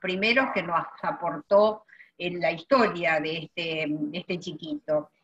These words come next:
Y el otro que había escrito algunos artículos también fue Daniel Balmaceda, precisamente, ah, referidos a Giorgio Toscanini. Pero bueno, hoy el final lo pudimos obtener gracias a,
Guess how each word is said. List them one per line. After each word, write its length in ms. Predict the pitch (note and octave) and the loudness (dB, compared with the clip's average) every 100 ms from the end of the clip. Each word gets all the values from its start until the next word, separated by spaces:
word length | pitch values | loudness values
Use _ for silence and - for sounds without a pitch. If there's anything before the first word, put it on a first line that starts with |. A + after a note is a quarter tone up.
| _ | _
Y 140 | F3+ G3 | 2 4
el 100 | B3 | 6
otro 300 | D4 D4+ A#3 | 6 4 6
que 80 | |
había 200 | G3+ G#3 | 4 4
escrito 500 | G3+ - B3 B3 - | 0 -2 0 0 4
algunos 440 | F#3+ F#3 G3 G#3+ G#3+ | 2 2 0 0 0
artículos 680 | F#3 F#3 B3 - C#4 B3+ - | -4 -4 -6 -2 0 0 -2
también 460 | F#3 F#3 A#3 B3+ | -2 0 2 2
fue 180 | - F3 | 0 2
Daniel 400 | F#3+ F3+ G3 G#3 | 2 2 0 2
Balmaceda, 1000 | G3+ F#3+ E3 D3+ - B3 F3+ D#3+ D3+ - _ _ | 2 2 -2 -2 2 4 4 0 -2 -8 _ _
precisamente, 1000 | E3 F3 G#3+ G#3+ G#3 F#3+ F#3+ G3+ A3 G#3+ - | -8 -4 -2 2 2 2 0 0 0 0 0
ah, 300 | E3 D#3+ D#3 | -2 0 0
referidos 680 | F3 F3 E3+ F#3 G3 F#3+ - | -2 -4 -4 0 2 2 0
a 260 | D#3+ D#3 D#3+ | -2 0 -2
Giorgio 440 | F#3 F3+ F3 D#3+ | -2 -2 -2 -4
Toscanini. 680 | E3 - D#3 D3 C#3+ C3+ C#3+ - | -4 -2 2 4 2 0 -6 -6
Pero 140 | D#3+ | -2
bueno, 340 | F3+ E3+ D3 - _ _ _ _ - | 2 2 0 -6 _ _ _ _ -2
hoy 220 | F3 F#3+ | 0 2
el 160 | F#3+ F#3+ | 2 0
final 420 | F3+ F3 F#3+ G3+ | -4 2 2 2
lo 140 | F#3 | 0
pudimos 540 | - F3 F#3 F#3 F#3 - | -2 -6 -4 -2 -4 -6
obtener 520 | - - F3 F#3 G3+ | -10 -8 -2 2 2
gracias 520 | G3 E3+ F3 - F3 F3 | 2 0 -2 -4 -8 -4
a, 260 | D3 C#3 | -4 -4